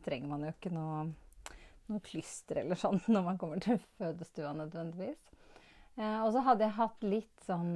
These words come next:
eh, tegningsblødning, eller litt sånn rosa utflod. Så jeg ante vel kanskje at det var noe på gang, men så var det det,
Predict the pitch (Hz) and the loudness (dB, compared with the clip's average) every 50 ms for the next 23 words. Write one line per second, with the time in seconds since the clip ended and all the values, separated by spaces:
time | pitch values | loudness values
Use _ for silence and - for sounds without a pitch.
0 | 175 175 175 175 175 - - - 233 214 190 170 156 147 139 139 135 131 143 156 | 0 -2 -2 -4 -6 -8 -6 -4 -2 0 0 0 0 -2 -2 -4 -4 -4 -6 -8
1 | - - - - - - 185 160 156 - 175 165 165 165 160 151 147 - - 175 | -8 -12 -18 -18 -12 -8 -8 -8 -6 -4 -2 -2 -2 -2 -2 -2 -4 -4 -4 -2
2 | 180 196 202 196 180 170 180 165 165 175 165 175 170 - _ - 175 151 156 160 | 0 2 2 2 0 0 -2 -4 -4 -4 -6 -6 -8 -10 _ -8 -6 -4 -4 -6
3 | 165 - _ _ - - - - - - - 202 180 175 170 156 170 - - - | -6 -10 _ _ -20 -20 -20 -20 -20 -10 -6 -4 -2 -2 -2 -4 -6 -8 -2 0
4 | 208 190 - 190 156 165 - - - - - 143 139 131 - - - - - - | 0 2 2 0 -2 -4 -8 -14 -20 -14 -10 -10 -10 -10 -12 -16 -20 -20 -20 -20
5 | - - - - - 208 202 214 - - _ - 233 226 196 165 151 147 _ _ | -20 -20 -10 -2 0 2 2 2 0 -4 _ 0 2 2 2 2 0 -2 _ _
6 | - 196 190 - - _ - - - 240 190 175 175 - - 180 - - 190 190 | -10 -10 -10 -10 -12 _ -8 -4 -2 0 0 -2 -4 -6 -8 -10 -8 -8 -6 -6
7 | 190 185 185 190 190 185 - - 202 220 226 269 381 403 - - - - - - | -4 -4 -4 -4 -6 -8 -10 -10 -6 -4 -4 -4 -4 -6 -12 -20 -20 -20 -20 -20
8 | - - _ _ _ - 233 233 226 - 254 208 196 170 151 160 190 208 202 190 | -20 -20 _ _ _ 2 2 2 4 2 2 2 4 4 6 6 4 4 4 4
9 | 180 | 4